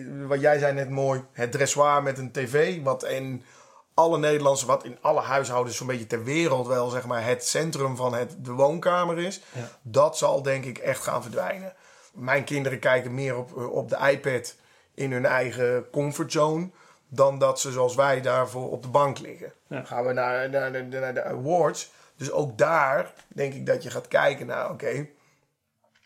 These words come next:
Speaker 1: eh, tuurlijk zal een bepaalde passie en creativiteit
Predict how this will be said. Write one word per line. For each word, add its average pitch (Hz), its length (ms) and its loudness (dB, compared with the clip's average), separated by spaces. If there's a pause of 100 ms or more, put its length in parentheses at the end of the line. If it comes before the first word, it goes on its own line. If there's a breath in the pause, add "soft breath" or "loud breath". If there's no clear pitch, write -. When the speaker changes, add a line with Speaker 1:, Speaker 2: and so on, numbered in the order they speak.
(200)
Speaker 1:
eh, 127 160 -2
tuurlijk 170 460 0
zal 123 220 0
een 120 80 0
bepaalde 120 420 2
passie 123 340 2
en 107 60 -12
creativiteit 120 840 -2